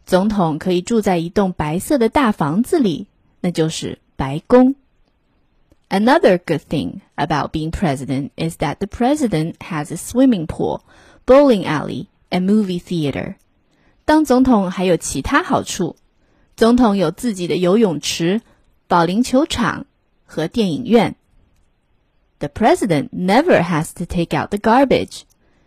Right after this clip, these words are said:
总统从来不用去倒垃圾。The president doesn't have to eat yucky vegetables.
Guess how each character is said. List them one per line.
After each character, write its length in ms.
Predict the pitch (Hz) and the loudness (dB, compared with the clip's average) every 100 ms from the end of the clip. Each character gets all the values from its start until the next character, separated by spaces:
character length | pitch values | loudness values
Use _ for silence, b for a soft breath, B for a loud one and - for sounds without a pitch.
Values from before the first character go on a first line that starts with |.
| _ - | _ -2
总 200 | 196 214 | 0 2
统 280 | 214 147 - | 2 0 -4
从 320 | - 160 208 | -8 -4 0
来 300 | 190 170 190 | 2 4 2
不 180 | 180 180 | 0 0
用 220 | 196 196 | 0 -2
去 120 | 214 | -2
倒 240 | 220 208 | 2 2
垃 240 | 196 262 339 | 2 2 0
圾。 280 | - 139 - _ _ _ _ _ _ _ _ _ _ _ _ 311 | -4 -10 -10 _ _ _ _ _ _ _ _ _ _ _ _ -4
The 60 | |
president 720 | 294 339 392 392 214 160 - - | 0 4 4 4 0 0 -2 0
doesn't 360 | 202 202 175 | 2 2 0
have 240 | 170 170 - | -2 -4 -6
to 80 | - | -8
eat 260 | 170 165 | -8 -6
yucky 340 | 165 156 - 175 | -4 -4 -6 -4
vegetables. 840 | 185 214 - - - - - | 0 0 -2 -10 -10 -10 -12